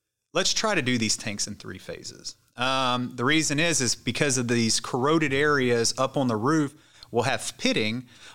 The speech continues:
We might be able to blast that area, and even though you have D H, the D H can't push across that area and get into those spots,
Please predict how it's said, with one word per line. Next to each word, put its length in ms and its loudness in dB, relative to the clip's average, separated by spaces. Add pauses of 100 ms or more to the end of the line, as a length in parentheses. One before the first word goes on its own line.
We 120 4
might 240 2
be 80 0
able 160 2
to 60 -2
blast 400 0
that 160 2
area, 560 2
and 360 0
even 220 2
though 80 2
you 160 2
have 220 -2
D 180 0
H, 280 0
the 80 -6
D 200 2
H 220 0
can't 240 -4
push 260 0
across 380 0
that 200 0
area 440 2
and 180 2
get 160 2
into 340 0
those 300 0
spots, 640 2